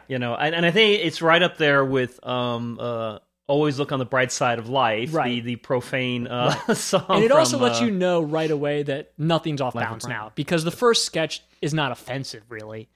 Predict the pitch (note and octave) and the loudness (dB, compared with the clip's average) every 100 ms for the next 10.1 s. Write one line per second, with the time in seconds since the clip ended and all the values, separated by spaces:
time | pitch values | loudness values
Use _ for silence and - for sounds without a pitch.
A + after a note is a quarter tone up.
0 | _ _ - D#3+ D#3+ - B3+ B3 F#3 - | _ _ -6 -2 0 0 -2 -2 -4 -4
1 | - D#3 C#3+ D#3 E3 E3+ E3+ E3+ E3 D#3 | -4 -4 -6 -4 -2 0 0 0 0 -2
2 | D3+ A3 G#3 G3 E3 D#3 D3+ D3+ C#3 C3+ | -2 -2 0 2 2 0 0 0 0 -2
3 | B2+ A#2+ D3 B2+ C3 D3+ E3+ E3+ D#3 D#3+ | -4 -2 -2 -4 -4 -2 0 0 2 2
4 | D3 E3 D3 D3+ C3+ C#3+ A#2 - - D3 | 0 0 -2 -2 -2 -4 -4 -8 -4 -2
5 | C#3 - D3+ C#3+ C3 B2+ C3 D3 B2+ D#3+ | -2 -4 -2 -2 -4 -6 -6 -6 -4 -2
6 | D3 C#3+ - - _ _ _ _ - C#3+ | -2 -2 -6 -14 _ _ _ _ -10 -2
7 | D3 E3+ B3+ - C#3 C3+ C#3+ C3 C3 - | 4 4 4 0 -8 -6 -6 -4 -4 -4
8 | D3+ - A#3+ E3+ D3+ - C#3+ C#3 - D3 | -4 0 2 4 0 -6 -6 -6 -4 -2
9 | D3 - D3+ D#3+ - A#3 C#4 - C3+ B2+ | 0 0 0 0 2 4 4 0 -4 -6
10 | - | -8